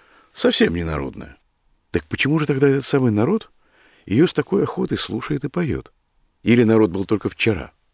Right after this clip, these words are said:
а сегодня его уже нет? Так что не будем обманывать себя. То, что люди принимают сегодня, это и есть сегодняшняя народная музыка. И если продолжать эти сравнения, то самый что ни на есть рок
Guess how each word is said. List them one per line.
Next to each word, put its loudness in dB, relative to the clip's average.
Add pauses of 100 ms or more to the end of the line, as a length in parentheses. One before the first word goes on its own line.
(160)
а -6
сегодня -2
его -2
уже -6
нет? -12 (480)
Так 0
что -2
не 2
будем 0
обманывать -4
себя. -14 (140)
То, 4
что -4
люди 0
принимают -2 (140)
сегодня, -2 (580)
это -4
и -2
есть -2
сегодняшняя -4
народная -6
музыка. -18 (640)
И -4
если -2
продолжать 0
эти -6
сравнения, -4 (480)
то 0
самый 2
что -2
ни 2
на 2
есть 0
рок -2